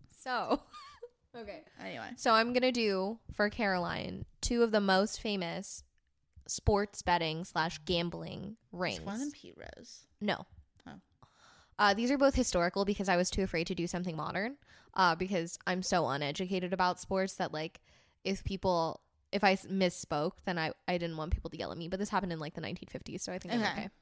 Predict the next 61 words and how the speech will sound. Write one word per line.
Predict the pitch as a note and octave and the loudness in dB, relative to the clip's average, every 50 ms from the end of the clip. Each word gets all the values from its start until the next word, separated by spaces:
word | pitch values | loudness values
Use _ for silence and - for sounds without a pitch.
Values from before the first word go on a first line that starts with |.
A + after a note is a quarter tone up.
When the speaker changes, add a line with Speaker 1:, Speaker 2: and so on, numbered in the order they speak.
| _ - - - - - - - - _ | _ -20 -20 -20 -20 -20 -20 -20 -20 _
Speaker 1:
So | - - A#3 | -10 -6 -4
the | A#3+ | -2
first | A#3 - A3+ A#3+ - - | 2 2 2 2 2 0
one | D4 | -4
is | C#4+ C4+ | -4 -4
gonna | - A#3+ A#3 A3 | -4 -2 -2 -2
be, | G3 - F3+ D#3+ - - - F2 - _ _ _ _ | -2 -4 -6 -8 -8 -10 -10 -12 -14 _ _ _ _
um, | - F#3 E3+ E3 D#3+ D#3 D3+ - - _ _ _ - F#3 | -6 -4 -4 -4 -6 -8 -10 -14 -18 _ _ _ -12 -6
the | F3+ G3 | -4 -2
big | F3 F#3+ F3+ E3+ | 0 2 0 0
hefty | F#3 - - D#3+ D#3+ - - D3+ | -2 -4 -4 -4 -4 -4 -8 -10
guy. | - - - - | -8 -8 -8 -6
Should | - - A#3+ | 2 4 6
I | A#3 A#3+ | 6 6
do, | A#3 C4 C4 - - | 6 2 -2 0 4
I | - G#3+ A#3 | 6 8 8
have | C4+ C#4 C4 | 8 6 6
two | - - E4 E4+ | 4 2 0 0
stories. | - B3 G#3 F#3 F#3+ F#3+ | 0 0 0 0 0 2
One's | G#3+ A3 A#3+ B3+ | 2 0 2 2
a | C4+ | 4
little | C4+ B3+ B3 | 4 4 4
shorter | B3+ - - F#3 E3+ F3 F3 | 4 2 0 0 0 0 0
and | E3+ F3 F3 | -2 -2 -2
not | E3 D#3+ E3 | -4 -4 -4
as | F#3 - | -6 -6
fun, | - - - - - _ - | -8 -10 -10 -10 -10 _ -4
and | F#3+ F#3+ | -2 2
one's, | F#3+ F#3 F#3 G3 G3 - | 2 4 2 2 2 0
like, | F#3+ F3+ F3 - - - - - - - - - - - _ _ _ _ _ _ _ _ _ _ - _ _ - | -2 -2 -2 -4 -10 -20 -20 -20 -20 -20 -20 -20 -20 -20 _ _ _ _ _ _ _ _ _ _ -20 _ _ 4
a | G#3 G3+ | 4 4
fucking | - - G3+ G3 F#3 F3 E3+ E3 E3 D#3+ B2+ - _ _ | 6 6 4 6 4 2 2 0 -4 -8 -10 -12 _ _
roller | - G3 G3 F3 E3+ E3+ | 0 2 4 4 4 4
coaster | F3+ F#3 C#3+ - - - | 2 0 -2 -2 -2 -4
ride. | - B1+ C#2+ - | -4 -4 -4 -2
So | - - F3+ | -2 -2 -2
which | F3 F3+ - - | 0 0 0 0
would | F#3+ F3 - | 0 -2 -4
you | - | -6
like | - - F#3+ - | -8 -8 -8 -8
first? | - - - G3+ - - - - | -10 -10 -10 -12 -10 -10 -6 -4
Speaker 2:
Let's | - B3+ C#4 C4+ B3 | 0 0 0 0 0
start | - C4 C4 A3+ | 0 0 0 0
with | A#3+ C#4+ C4 | 0 -2 -4
the | - D#4 | -4 -4
short, | - - - - A3+ G#3 G#3 G3+ - - - - - - | -4 -2 -2 0 0 0 0 -2 -4 -8 -18 -8 -4 0
Speaker 1:
Okay. | A3+ G3+ | 2 4
Speaker 2:
not | F#3+ F#3 F3+ | 4 2 2
as | F#3 G3 F#3+ - | -2 -6 -8 -8
fun | - F#3+ F3 E3+ E3+ D3+ | -8 -6 -6 -6 -6 -8
one. | G#2 F2 D#2 E2 - - - | -10 -10 -10 -12 -14 -10 -6
Speaker 1:
You | B3 A#3 | 2 4
got | G#3+ | 6
Speaker 2:
And | F#3 - | 6 6
then | G3 G3 | 4 2
Speaker 1:
it. | G3 | 2
Speaker 2:
we'll | G3 G#3+ | 4 4
Speaker 1:
Okay, | A#3+ A3+ C#3+ | 6 6 6
Speaker 2:
end | A#2+ F#3+ F#3+ | 4 6 6
Speaker 1:
well, | G3+ E3+ - | 8 8 8
Speaker 2:
big. | E3 E3 D#3+ D3+ D#3 F3 - | 6 4 2 0 -2 -6 -12